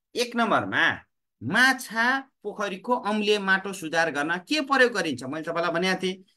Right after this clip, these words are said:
सिएओ पनि प्रयोग गरिन्छ, सिएसिओ थ्रीको कुरा पनि गरिन्छ, सिएओएच होल बाई टू, यिन तिनवटा कम्बिनेसन राखेको थिएँ नि मैले तपाईँलाई, होइन?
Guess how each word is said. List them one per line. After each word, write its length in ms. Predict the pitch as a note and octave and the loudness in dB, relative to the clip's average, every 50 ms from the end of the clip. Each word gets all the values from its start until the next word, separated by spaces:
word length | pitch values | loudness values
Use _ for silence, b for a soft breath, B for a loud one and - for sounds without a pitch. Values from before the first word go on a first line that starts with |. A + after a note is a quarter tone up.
| b _ _ | b _ _
सिएओ 720 | - - - - G3+ G3+ F#3+ F#3 F#3 F#3 F#3 F3+ F#3 F#3 | -8 -6 -4 -2 0 0 2 2 2 2 4 4 2 2
पनि 260 | F3+ - F3 F3+ F3+ F3+ | 2 0 -2 0 0 -2
प्रयोग 340 | F3 F3 F3 F3 F3+ E3 | 0 -2 -2 -2 -2 -2
गरिन्छ, 420 | D#3+ F3 F3 F3 F3+ F3+ E3 E3 F3+ | -2 0 0 0 0 -2 -2 -2 -2
सिएसिओ 1040 | F3 F3 F3 F3 - - F#3 F#3 F3+ F3 F3+ F#3 F#3 F3+ F3+ - F3+ F#3 F#3 F3+ | 0 0 0 -2 -4 -4 -4 -2 0 0 0 0 0 -2 -6 -6 -4 -2 -2 -2
थ्रीको 380 | F3 - F#3 F3 F3 F3 F3 E3+ | -2 -4 -4 -4 -2 -4 -6 -6
कुरा 220 | - F#3 F3 E3+ | -4 -2 -2 -2
पनि 200 | E3 F3+ F3+ F3+ | 0 0 -2 -2
गरिन्छ, 420 | E3+ F3 F3 F3 F3 F3 E3 - F3+ | -2 0 0 0 0 -2 -4 -2 -2
सिएओएच 1300 | F3 F3 F3 - - F3+ F3+ E3 D#3+ E3+ F3+ F#3 F3+ - _ _ _ _ _ D3 F3 F#3 F3+ F3+ F3 - | -2 -2 -2 -4 -4 -4 -2 -2 -2 -2 -2 -4 -4 -10 _ _ _ _ _ -2 0 2 4 4 2 2
होल 220 | D3 B2 C#3+ D#3 D#3+ | 2 0 0 0 2
बाई 140 | F3 F3+ F3+ | 0 0 0
टू, 120 | F3 F#3 | -2 -4
यिन 200 | F#3 G3 G3+ F#3 | -4 -4 -6 -4
तिनवटा 340 | - A#3 B3 A#3+ A3+ A#3+ A3 | -2 0 2 2 4 2 2
कम्बिनेसन 460 | A3 G#3 G#3+ G#3+ G#3 G3+ F#3 G#3 F#3+ | 2 0 -2 -2 -4 -2 -4 -2 0
राखेको 240 | F3 E3 C#3 F3 F3 | 0 0 0 0 0
थिएँ 100 | A#3 C4+ | 0 0
नि 60 | C#4+ | 0
मैले 160 | C4+ B3+ - | 0 -2 -2
तपाईँलाई, 340 | - D#3 A#2+ A#2+ A2+ A2+ G2+ | -2 -2 -2 -2 -2 -4 -4
होइन? 340 | - - _ - A#2+ D3 | -6 -10 _ -4 0 4